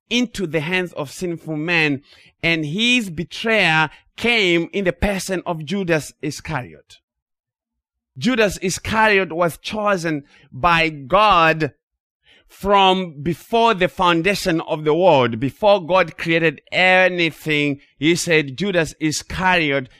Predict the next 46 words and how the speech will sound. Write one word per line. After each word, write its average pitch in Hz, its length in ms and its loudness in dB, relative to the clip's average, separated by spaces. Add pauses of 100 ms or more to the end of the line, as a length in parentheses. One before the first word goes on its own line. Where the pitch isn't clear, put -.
is 143 160 -2
the 131 140 0
one 147 380 2
who 127 200 -4
is 117 220 -6
going 127 340 -4
to 117 80 -8
betray 117 360 -8
my 110 160 -8
son. 76 340 -14 (600)
And 185 140 0
I'm 185 160 0
going 233 440 2
to 208 100 -6
preserve 175 800 0
the 156 100 -2
family 233 460 -2
of 156 240 -2
Judas 170 320 -2
Iscariot 190 720 0 (260)
right 214 240 0
from 190 440 -2 (180)
Genesis 185 720 -2 (220)
all 262 260 6
the 190 160 2
way 202 320 2
to 190 140 -10
the 143 100 -4
cross. 160 400 -6 (220)
I 156 100 0
am 156 140 -2
going 190 220 0
to 170 60 -6
preserve 143 540 -2
them. 131 220 0 (180)
I'm 151 200 0
gonna 147 180 0
make 196 260 0
sure 175 380 -2
that 147 280 0
they 147 140 2
never 151 380 0
die 113 420 -2 (220)
as 131 140 -2
to 117 100 -8
perish, 90 420 -6